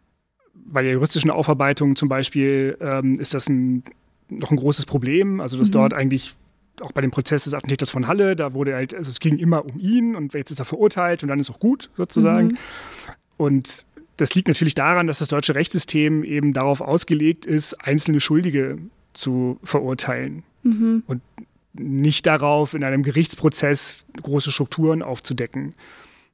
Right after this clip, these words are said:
Speaker 2: Mhm.
Speaker 1: Ähm, das Problem ist, es gibt eben auch nicht, nicht viele andere Strukturen, in denen das öffentlich so geschieht. Also man könnte Untersuchungsausschüsse des N S U zum Beispiel, da wurde das versucht,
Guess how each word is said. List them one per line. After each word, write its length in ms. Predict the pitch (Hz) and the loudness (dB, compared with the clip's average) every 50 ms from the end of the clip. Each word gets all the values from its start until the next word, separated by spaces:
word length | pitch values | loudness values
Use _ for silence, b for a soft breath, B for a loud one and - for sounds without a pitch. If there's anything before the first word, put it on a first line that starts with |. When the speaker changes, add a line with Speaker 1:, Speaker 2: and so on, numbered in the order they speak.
| _ | _
Speaker 2:
Mhm. 100 | - 220 | 0 0
Speaker 1:
Ähm, 240 | 202 127 123 - - - | 2 4 4 4 4 4
das 100 | 208 - | 4 4
Problem 360 | 160 127 135 143 151 180 180 | 2 2 2 2 2 2 2
ist, 120 | 160 - | 0 -2
es 80 | 147 - | -4 -2
gibt 200 | - 165 135 - | -2 -2 0 0
eben 140 | 143 143 - | -2 -2 -2
auch 160 | - 143 - | -2 0 0
nicht, 340 | 160 135 - - - - 123 | 0 0 0 -4 -12 -12 -12
nicht 140 | 117 - | -10 -4
viele 160 | - 143 135 131 | -2 0 0 2
andere 240 | 135 151 135 135 | 2 2 2 0
Strukturen, 480 | 131 - - 120 - - 151 156 151 139 | -2 -2 -4 -8 -4 -2 0 2 2 0
in 80 | 131 123 | 0 -2
denen 140 | 127 127 | -4 -4
das 120 | 123 117 - | -4 -4 -6
öffentlich 380 | 131 120 - 143 123 127 120 | -6 -4 -2 -2 -2 -2 -4
so 140 | - 135 123 | -4 -4 -4
geschieht. 400 | 120 123 - - 139 123 117 - | -4 -6 -6 -6 -6 -8 -8 -10
Also 160 | 131 123 127 | -12 -10 -8
man 160 | 127 120 120 - | -8 -8 -8 -6
könnte 240 | - 139 120 - | -4 -4 -4 -4
Untersuchungsausschüsse 800 | 151 127 127 127 143 123 147 - - 139 135 - - 147 - - 127 | -4 -2 0 0 2 2 2 0 0 0 0 2 2 2 2 0 -2
des 100 | 123 131 | -2 -2
N 120 | 143 139 | 0 0
S 100 | 139 127 | 2 2
U 80 | 156 151 | 0 0
zum 160 | - - 147 | 0 0 0
Beispiel, 380 | 131 123 120 113 - - 120 113 | 2 2 0 -2 -2 -2 -2 0
da 160 | 123 123 123 | 0 0 0
wurde 160 | 131 123 131 | 0 0 0
das 140 | 131 127 - | 0 0 0
versucht, 440 | 139 123 120 160 185 196 - - | -2 -2 2 2 2 2 0 -4